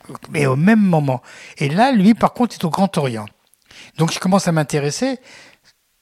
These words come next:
Qu'est-ce que le Grand Orient et qu'est-ce que la Grande Loge ?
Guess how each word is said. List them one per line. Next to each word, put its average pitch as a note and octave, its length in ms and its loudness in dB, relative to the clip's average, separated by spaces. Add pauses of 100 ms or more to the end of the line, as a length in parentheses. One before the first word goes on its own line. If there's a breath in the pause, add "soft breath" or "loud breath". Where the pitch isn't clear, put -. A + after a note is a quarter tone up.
(240)
Qu'est-ce D3+ 220 -2
que - 100 -8
le B2 40 -8
Grand A#2+ 240 -8
Orient G#3 340 -2 (100)
et G#3 60 -18
qu'est-ce - 180 -12
que - 120 -8
la B2 100 -6
Grande F#3+ 240 -2
Loge ? A#2+ 340 -4